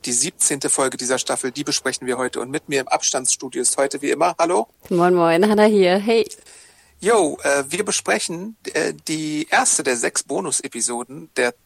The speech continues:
Speaker 1: beliebten Beißer-Serie, äh, die jetzt natürlich die bisher längste Staffel bekommen hat von A M C. Das wurde ja bei der virtuellen Comic-Con in San Diego verkündet. Und, äh,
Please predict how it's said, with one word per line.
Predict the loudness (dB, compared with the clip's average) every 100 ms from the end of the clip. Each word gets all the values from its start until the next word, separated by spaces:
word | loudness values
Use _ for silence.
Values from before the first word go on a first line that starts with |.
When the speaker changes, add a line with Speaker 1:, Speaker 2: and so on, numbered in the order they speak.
| _ _ -2
Speaker 1:
beliebten | 0 0 -4 -10 -8 0
Beißer-Serie, | 0 2 0 0 0 2 0 2
äh, | 2 2 0 -4
die | -2 -2 -2
jetzt | -4 -4
natürlich | -4 -4 -6
die | -6 -4 -6
bisher | -2 -2 0 0
längste | -2 -2 -2
Staffel | -2 -2 -4
bekommen | -6 -8 -6 -6
hat | -6 -10 -14 -16 -16 -10
von | -6 -4
A | -2
M | -2
C. | -2 -2 -2
Das | -2 0
wurde | 0 -2
ja | -2
bei | -2
der | -2 -2 -6 -12 -4
virtuellen | -2 0 -2 -2 -4
Comic-Con | -6 -6 -8 -8 -10 -16 -16 -16 -10
in | -2
San | 0 0 -2
Diego | -4 -2
verkündet. | -4 -4 -4 -2 -4 -2
Und, | -4 -4 -2
äh, | 2 2 2